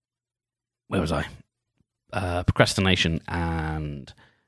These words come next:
uh, emailing people honestly. Hey, it's, um,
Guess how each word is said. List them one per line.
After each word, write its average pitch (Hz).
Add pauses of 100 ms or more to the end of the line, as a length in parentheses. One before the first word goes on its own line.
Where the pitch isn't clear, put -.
(240)
uh, 76
emailing 90
people 85
honestly. 92 (240)
Hey, 233
it's, -
um, 117